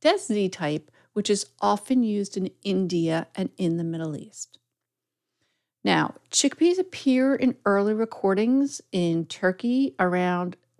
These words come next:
thirty-five hundred B C E, but in France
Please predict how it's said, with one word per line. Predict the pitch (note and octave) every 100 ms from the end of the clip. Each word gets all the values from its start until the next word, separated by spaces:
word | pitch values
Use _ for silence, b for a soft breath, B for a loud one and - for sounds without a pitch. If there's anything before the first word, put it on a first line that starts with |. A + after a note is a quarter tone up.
| _ _
thirty-five | A#3+ A#3+ B3 A#3 A3+
hundred | A#3 A3+ A#3 G#3+
B | G#3+ G#3+
C | - G#3+ G#3
E, | G3+ G#3+ C#4 F4 _ _ _ _ _ _ _
but | G#3+ B3 D4 G#3+ F#3 - _ _ -
in | F3
France | F3 - - D4 F4 D#4 F3+ D3 E3+ -